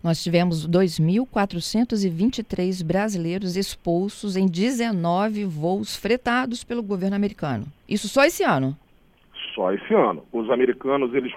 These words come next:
Speaker 2: eles têm, eles, eles fretam voos, né? Isso não é uma exclusividade para o brasileiro. É, isso tem pra Guatemala, tem pro México, tem pra vários países da América Central, porque eles precisam literalmente, é, esvaziar os centros de detenção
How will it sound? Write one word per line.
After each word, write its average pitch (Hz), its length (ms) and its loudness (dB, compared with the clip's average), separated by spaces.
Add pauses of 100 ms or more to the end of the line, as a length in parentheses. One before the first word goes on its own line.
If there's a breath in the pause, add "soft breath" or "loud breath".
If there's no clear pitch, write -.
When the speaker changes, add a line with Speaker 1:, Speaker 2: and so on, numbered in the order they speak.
Speaker 2:
eles 110 280 -4
têm, 120 280 -2
eles, 117 300 -2
eles 113 180 -2 (160)
fretam 135 600 2
voos, 117 540 4
né? 131 180 0
Isso - 160 -6
não 165 180 6
é 151 60 8
uma 160 100 6
exclusividade 113 580 0
para 143 200 4
o 131 40 8
brasileiro. 117 560 4 (380 soft breath)
É, 107 340 4
isso 113 240 -6
tem 113 180 -4
pra 101 120 -4
Guatemala, 107 600 4
tem 101 140 -10
pro - 160 -12
México, 123 580 0
tem 113 180 -8
pra 98 140 -6
vários 131 260 4
países 104 380 -2
da 98 80 -2
América 95 360 -8
Central, 127 420 0 (360 loud breath)
porque 139 220 -2
eles 156 120 -4
precisam 160 420 -4
literalmente, 190 720 2
é, 202 480 4
esvaziar 190 760 4 (120)
os 131 140 -8 (100)
centros 143 340 -2
de 117 80 -8
detenção 117 600 0